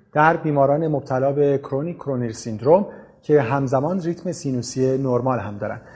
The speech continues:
برای من باعث افتخار هست که برای این گفتگو در خدمت دوست عزیز و همکار بسیار محترم جناب آقای دکتر صنعتی باشم. آقای دکتر حمیدرضا صنعتی، اه، اینترونشنال کاردیولوژیست و دانشیار دانشگاه علوم پزشکی ایران هستند.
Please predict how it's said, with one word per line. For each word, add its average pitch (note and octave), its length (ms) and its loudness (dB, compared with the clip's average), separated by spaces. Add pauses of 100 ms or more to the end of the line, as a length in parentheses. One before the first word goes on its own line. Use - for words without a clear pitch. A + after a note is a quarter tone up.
(300)
برای D#3+ 160 6
من F#3 160 2
باعث D#3+ 260 4
افتخار D#3 440 -2
هست G3 240 -4
که F#3 280 2
برای C#3+ 200 2
این C3 140 -2
گفتگو B2+ 540 -2 (360)
در D3+ 140 6
خدمت D3 440 -2
دوست D3 400 2
عزیز C#3+ 400 -2
و E3 40 2
همکار C3+ 500 -2
بسیار A#2+ 360 -4
محترم B2+ 520 2 (320)
جناب C3+ 240 0
آقای C#3 140 4
دکتر B2 240 -4
صنعتی A#2 520 -6
باشم. D#3+ 420 2 (360)
آقای E3 300 2
دکتر E3 260 4
حمیدرضا C#3 540 2
صنعتی، C#3+ 880 -4
اه، C#3 140 -2
اینترونشنال C3 680 -2
کاردیولوژیست A2+ 840 -2 (320)
و D3+ 380 6
دانشیار C3+ 640 2
دانشگاه B2+ 420 -2
علوم A#2+ 260 -2
پزشکی A2+ 480 -4
ایران B2+ 400 0
هستند. G#2 380 -12